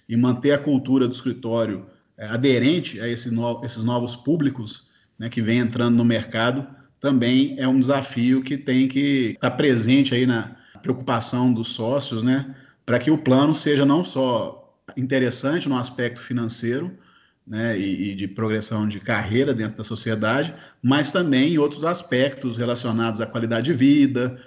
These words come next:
né, viabilizar isso pra sócios que têm interesses diferentes, é, e outros fatores aí que podem ser valiosos pra alguns sócios e pra outros não. E se você não se, né, cuidar disso também, você vai deixar de,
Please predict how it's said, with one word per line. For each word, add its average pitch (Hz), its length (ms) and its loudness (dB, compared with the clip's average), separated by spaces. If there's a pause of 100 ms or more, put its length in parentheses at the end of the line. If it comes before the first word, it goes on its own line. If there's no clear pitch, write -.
(220)
né, 123 160 -2
viabilizar 123 680 0
isso 139 200 -2
pra 117 120 -8
sócios 127 280 -8
que 127 60 -10
têm 120 140 -4
interesses 113 460 -4
diferentes, 117 920 -2 (320)
é, 110 180 -4
e 123 100 4
outros 139 220 4
fatores 123 600 2
aí 117 240 0
que 131 120 -6
podem 139 400 0
ser 127 180 -2
valiosos 117 600 0
pra 117 160 -8
alguns 113 280 -4
sócios 113 320 -8
e 123 40 -6
pra 120 140 -4
outros 123 320 -2
não. 127 400 2 (340)
E 127 180 4
se 131 120 -2
você 135 180 0
não 147 400 0
se, - 360 -10
né, 135 100 2
cuidar 123 520 2
disso 117 320 -4
também, 127 600 2 (280)
você 120 280 -2
vai 131 140 2
deixar 147 500 -2
de, 113 160 -2